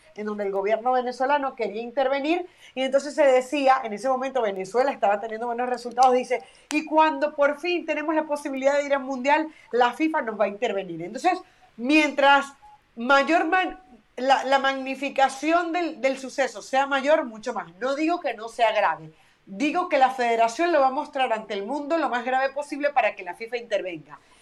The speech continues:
Entonces ahí va a pasar lo siguiente. Cuando la fifa intenta intervenir, este gobierno que está representado por la parte deportiva, que es el indes,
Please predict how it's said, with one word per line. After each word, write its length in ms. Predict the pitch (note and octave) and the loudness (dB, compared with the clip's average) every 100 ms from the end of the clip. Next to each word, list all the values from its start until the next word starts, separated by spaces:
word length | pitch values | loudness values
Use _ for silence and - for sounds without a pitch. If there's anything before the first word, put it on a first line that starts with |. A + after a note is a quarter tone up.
| _ | _
Entonces 440 | B3+ C#4+ F4+ F#4+ E4+ | -8 -6 -2 0 2
ahí 140 | D4+ | 2
va 80 | D4 | 2
a 60 | C4+ | 2
pasar 240 | B3 A#3+ | 0 0
lo 80 | B3+ | -2
siguiente. 560 | B3 G#3+ G#3 D#3 D3+ - - - - | -6 -4 -4 -6 -12 -14 -20 -20 -6
Cuando 320 | C4+ C#4 A#3+ A#3 | 2 4 4 2
la 120 | G#3+ | 2
fifa 240 | D#4 E4 | 0 -2
intenta 440 | G4 - F4 - F4+ | -2 -2 -4 -2 -6
intervenir, 680 | D#4+ D#4+ D#4 D4 A#3+ A3+ C4+ _ _ _ _ _ _ _ | 0 0 2 -2 -4 -6 -10 _ _ _ _ _ _ _
este 380 | B3+ C4+ C4+ F4+ | 4 4 4 2
gobierno 760 | E4 E4 D#4+ C4 G#3+ G#3+ B3+ - | 2 4 4 4 0 -2 -4 -6
que 260 | G3 F#3 | -4 -4
está 640 | F3 - - G#3+ B3 - - _ - | -6 -8 2 4 4 2 -10 _ -8
representado 960 | G3+ A3+ A#3 A#3+ A3 A3 C4 A3 F#3 | -6 -4 -6 -8 -4 4 6 6 2
por 200 | F#3+ G3 | 0 -2
la 160 | F#3 F3+ | 0 0
parte 260 | G3 G3+ B3+ | -2 0 0
deportiva, 640 | B3 B3 B3 C#4 A#3 F#3+ | 0 -2 -4 -2 -2 -2
que 80 | F3 | -6
es 80 | |
el 160 | G#3+ C4+ | -4 -4
indes, 500 | C4+ F3+ F3 A#3 | -6 -8 -8 -8